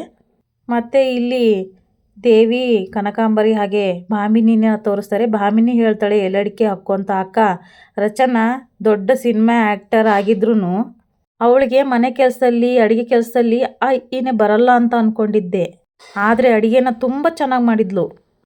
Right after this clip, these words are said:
ಆಗ ಕನಕಾಂಬರಿ ಹೇಳ್ತಾಳೆ, "ಹ್ಞೂ, ಎಲ್ರ ಮುಂದೆ ಅವಳನ್ನ ಹೋಳ್ಬಾರ್ದು ಅಂತ ನಾನು ಸುಮ್ನೆ ಇದ್ದೆ." ಊಟ ಚೆನ್ನಾಗೇ ಇತ್ತು ಅಂತ ಕನಕಾಂಬರಿ ಹೇಳಿದಾಗ ದೇವಿಗೆ ಕೋಪ ಬಂದು ವಾರ್ಗಣ್ಣಲ್ಲಿ ನೋಡ್ತಾ ಇರ್ಬೇಕಾರೆ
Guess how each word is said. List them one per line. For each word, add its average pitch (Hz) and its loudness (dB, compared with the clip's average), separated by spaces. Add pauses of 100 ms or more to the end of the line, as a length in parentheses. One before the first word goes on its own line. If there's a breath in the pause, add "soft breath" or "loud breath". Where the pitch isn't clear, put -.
(160)
ಆಗ 254 0
ಕನಕಾಂಬರಿ 262 0
ಹೇಳ್ತಾಳೆ, 262 2
"ಹ್ಞೂ, 254 0
ಎಲ್ರ 214 2
ಮುಂದೆ 247 0
ಅವಳನ್ನ 226 2
ಹೋಳ್ಬಾರ್ದು 220 2
ಅಂತ 214 0 (560)
ನಾನು 226 0
ಸುಮ್ನೆ 247 0
ಇದ್ದೆ." 190 -2 (460)
ಊಟ 277 -2
ಚೆನ್ನಾಗೇ 277 0
ಇತ್ತು 262 -2
ಅಂತ 240 0
ಕನಕಾಂಬರಿ 247 0
ಹೇಳಿದಾಗ 233 2 (160)
ದೇವಿಗೆ 240 2
ಕೋಪ 226 0
ಬಂದು 226 2
ವಾರ್ಗಣ್ಣಲ್ಲಿ 233 2
ನೋಡ್ತಾ 214 0
ಇರ್ಬೇಕಾರೆ 214 0